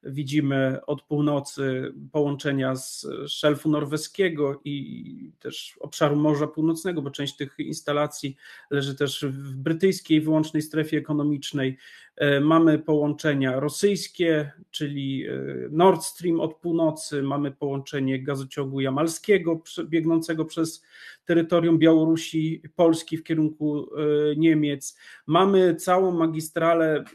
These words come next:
jedną z największych magistrali gazowych na świecie, czyli gazociągi, e, składające się w, w magistralę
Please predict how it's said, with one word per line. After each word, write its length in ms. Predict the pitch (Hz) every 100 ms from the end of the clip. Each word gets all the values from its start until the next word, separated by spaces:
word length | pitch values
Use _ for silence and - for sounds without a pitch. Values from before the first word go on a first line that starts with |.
| 151 147
jedną 300 | 160 175 190
z 80 | 170
największych 460 | 165 190 202 165
magistrali 640 | 156 151 151 - 156 156 151
gazowych 580 | 147 147 151 147 139 -
na 140 | 143 147
świecie, 480 | - 160 170 170 151
czyli 260 | 147 143
gazociągi, 800 | 147 143 139 156 147 135 147 139 _ - -
e, 260 | 151 147 151
składające 680 | - 151 147 151 151 156 143
się 220 | - 143
w, 180 | - -
w 220 | 143 135
magistralę 880 | 147 147 143 - 143 139 139 139